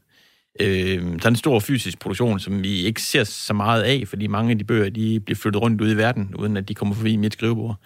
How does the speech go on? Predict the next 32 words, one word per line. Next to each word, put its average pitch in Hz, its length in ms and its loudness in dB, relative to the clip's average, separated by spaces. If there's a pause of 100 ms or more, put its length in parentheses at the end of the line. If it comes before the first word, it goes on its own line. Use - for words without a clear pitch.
(600)
Øh, 98 680 2 (240)
og 107 80 2
vi 107 60 4
har 101 140 0
da 87 240 -4
gjort 131 220 2
os 98 160 0
en, 95 440 -2
en 95 200 -2
hel 113 240 2
del 104 240 2
tanker 127 520 -2
om, 120 120 4
hvordan 110 460 2
vi 110 40 2
kan 95 120 -2
prøve 104 680 2
at, 95 100 -6
øh, 95 460 -6 (260)
reducere 110 400 2
den 107 220 -2
produktion, 107 560 -2
uden 113 240 2
at 98 160 0
vi 98 260 -2
sådan 95 320 0
mister 110 240 0
vores 92 200 -4
forretningsgrundlag 95 920 -2
og, 85 400 -6
øh, - 340 -8
altså, 98 300 -6